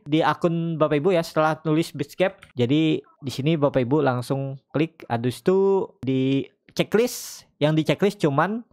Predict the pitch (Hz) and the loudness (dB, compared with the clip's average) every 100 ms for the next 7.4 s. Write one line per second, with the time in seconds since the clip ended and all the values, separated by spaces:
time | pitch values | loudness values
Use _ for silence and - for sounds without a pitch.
0 | _ - 151 156 143 151 139 143 160 208 | _ -2 0 2 2 2 2 0 0 0
1 | 233 - _ _ _ - 147 151 143 156 | -4 -10 _ _ _ -2 2 2 2 0
2 | - - 160 - _ - - - 160 - | 0 0 -2 -6 _ -20 -4 0 0 0
3 | 139 143 143 147 139 143 143 143 139 175 | 0 0 0 -2 0 -2 0 0 0 0
4 | 202 185 151 147 139 160 165 - 165 - | 0 0 0 2 2 0 0 0 0 0
5 | 180 120 110 - 117 139 156 160 151 _ | 0 -2 -10 -4 0 2 0 -2 -8 _
6 | - 143 135 147 131 135 135 127 135 117 | -2 0 0 -2 0 0 0 0 0 0
7 | 156 185 - - | 0 -2 -6 -18